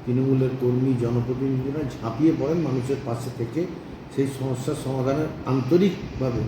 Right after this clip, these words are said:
চেষ্টা করেন সমাধান করার। সুতরাং মানুষকে এখানে নতুন করে বলতে হবে না যে অভিষেক ব্যানার্জিকে ভোট দিন বা কেন ভোট দেবেন। মানুষ মোটামুটি সিদ্ধান্ত নিয়ে ফেলেছে যে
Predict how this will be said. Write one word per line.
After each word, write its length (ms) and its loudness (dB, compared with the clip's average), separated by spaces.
চেষ্টা 360 -2
করেন 180 -2
সমাধান 320 -2
করার। 280 -8
সুতরাং 400 0
মানুষকে 480 2
এখানে 260 2
নতুন 400 4
করে 140 6
বলতে 300 4
হবে 200 6
না 140 2
যে 100 0
অভিষেক 340 4
ব্যানার্জিকে 460 2
ভোট 160 6
দিন 360 2
বা 100 4
কেন 220 6
ভোট 220 2
দেবেন। 200 -6
মানুষ 360 4
মোটামুটি 440 2
সিদ্ধান্ত 500 2
নিয়ে 320 6
ফেলেছে 380 2
যে 60 -2